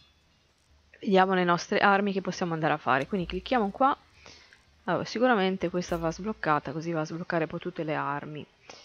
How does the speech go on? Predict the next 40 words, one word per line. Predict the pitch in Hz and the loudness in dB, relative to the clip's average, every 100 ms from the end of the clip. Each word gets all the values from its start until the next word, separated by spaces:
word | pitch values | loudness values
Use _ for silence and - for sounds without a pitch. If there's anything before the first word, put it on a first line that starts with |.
| - - - | -20 -20 -10
Dunque, | 220 185 185 | -6 -4 -6
quello | - 359 | 0 0
che | - | 2
mi | 202 | 0
ero | 190 | 0
fatta | - 156 220 | 0 -2 0
era | 240 | -2
questa, | - 196 180 - - 175 - | 0 0 0 -2 -4 -4 -4
ecco. | 185 175 _ 180 190 185 _ _ _ _ - - - _ _ | -8 -8 _ -12 -12 -14 _ _ _ _ -20 -20 -20 _ _
Quindi | 294 226 | -10 -6
quella | 285 277 | -4 -4
superiore | - 262 302 247 208 214 202 | -6 -8 -2 0 0 0 -2
sarebbe | - 196 185 | -2 -4 -2
la | 190 | -4
spada | - 190 190 | -4 -4 -4
lunga, | 247 220 175 165 160 - _ _ _ _ _ _ _ - | -4 -6 -10 -8 -10 -10 _ _ _ _ _ _ _ -10
che | 220 | -2
fa | 196 | 0
ventisette | 185 196 226 240 196 202 | 0 -4 -4 -2 -2 -2
di | 202 190 | -6 0
danno. | 160 147 156 | 0 0 -6
Questo | 180 302 185 | -12 -12 -10
quanto | 165 170 196 | -10 -12 -8
fa? | 151 | -6
Venticinque, | 165 202 196 196 - 175 170 180 196 | -4 -6 -6 -6 -6 -4 -6 -6 -6
che | 240 | -2
poi | 208 | -2
tra | 185 185 | 0 0
ventisette | 202 202 214 208 190 - _ 170 - - - - | 0 -4 0 4 4 2 _ -4 -4 -14 -16 0
e | 202 | 4
venticinque | 208 214 277 - 175 165 180 | 4 4 2 0 -2 -2 -6
credo | 196 180 170 | -2 -2 -2
che | 170 | -4
non | |
è | 165 | -6
che | 175 | -6
sia | - 175 | -6 -8
tutta | 175 175 170 | -8 -12 -10
questa | 175 - 175 | -10 -8 -6
roba | 170 165 156 151 | -6 -4 -4 -4